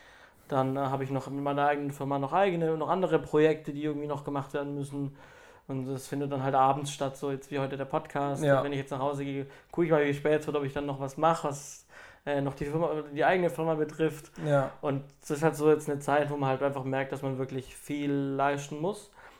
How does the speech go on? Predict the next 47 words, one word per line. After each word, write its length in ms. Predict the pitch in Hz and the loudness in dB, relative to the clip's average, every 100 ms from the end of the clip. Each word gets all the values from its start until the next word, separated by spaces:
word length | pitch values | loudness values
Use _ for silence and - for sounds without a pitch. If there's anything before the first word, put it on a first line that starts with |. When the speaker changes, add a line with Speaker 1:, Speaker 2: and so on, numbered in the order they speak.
| _ | _
Speaker 1:
Aber 160 | 147 160 | 2 6
man 220 | 156 143 | 6 4
halt 100 | 147 | 2
auch 140 | 139 | 2
merkt, 200 | 139 143 | 0 -4
dass 100 | 139 135 | -4 -6
am 60 | |
Ende 180 | 139 135 | -6 -4
davon 240 | 135 139 | -6 -6
auch 100 | 127 127 | -8 -6
einiges 300 | 139 139 139 | -6 -8 -10
jetzt 160 | - | -12
grad 220 | - 131 151 | -10 -4 -2
rumkommt, 500 | 170 151 127 135 139 | -2 -2 -4 -6 -10
so, 240 | 131 135 | -10 -4
Speaker 2:
Mhm. 100 | 147 135 | -2 0
Speaker 1:
ja. 200 | 139 160 - - - - - _ | -2 -4 -10 -20 -20 -20 -20 _
Und, 180 | - 135 | -10 -4
ähm, 400 | 127 127 131 135 - | -4 -4 -6 -10 -6
also 180 | 143 135 | -6 -6
es, 120 | 131 | -4
klar, 140 | 151 151 | 2 2
es 60 | |
macht 140 | 143 - | 2 -2
Spaß 340 | 143 156 170 | 2 2 2
und 100 | 147 139 | -4 -6
ich 80 | |
glaub, 160 | 147 139 | -4 -2
solange 220 | 147 139 | 0 2
man 120 | 143 139 | 4 4
jung 200 | 156 165 | 4 4
ist, 240 | 143 - | 2 -2
ähm, 380 | 147 143 139 139 - - | -6 -4 -4 -6 -12 -10
kann 160 | - 143 | 0 4
man 140 | 156 | 6
auch 160 | 147 135 | 6 4
noch 140 | 135 | 0
mal 340 | 139 139 139 139 | 0 0 -2 -2
so 240 | 143 139 | -4 -4
wirklich, 280 | 143 143 139 - - _ _ | -6 -8 -8 -12 -16 _ _
wirklich 300 | 170 147 139 - - | -14 -12 -14 -16 -20
viel 240 | - 151 147 | -8 -4 -2
machen, 340 | 139 147 160 | -2 -2 -4
viel 160 | 139 151 | -6 -6
arbeiten, 380 | 160 147 151 147 | -4 0 -2 0
lang 160 | 147 147 | -2 0
arbeiten. 580 | 143 143 143 143 143 | 0 2 0 -2 -10